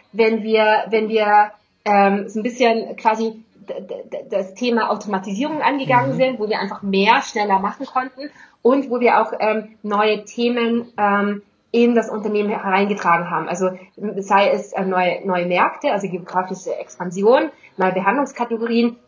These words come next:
Speaker 1: Wir haben während der Corona-Zeit zum Beispiel auch das Thema, Thema Telemedizin, ähm, eingeführt.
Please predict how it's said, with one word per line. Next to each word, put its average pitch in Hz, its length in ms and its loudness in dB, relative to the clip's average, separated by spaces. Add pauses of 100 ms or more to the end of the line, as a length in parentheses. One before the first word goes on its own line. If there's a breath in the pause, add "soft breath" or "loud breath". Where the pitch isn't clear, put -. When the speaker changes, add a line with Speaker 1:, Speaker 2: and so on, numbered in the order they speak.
Speaker 1:
Wir 196 140 -2
haben 220 180 0
während 202 240 2
der 196 80 2
Corona-Zeit 220 720 0 (220 loud breath)
zum 208 140 -6
Beispiel 196 260 0
auch - 100 -2
das 196 140 -10
Thema, 196 400 0
Thema 185 360 -2
Telemedizin, 269 800 -6
ähm, 240 240 0
eingeführt. 233 600 0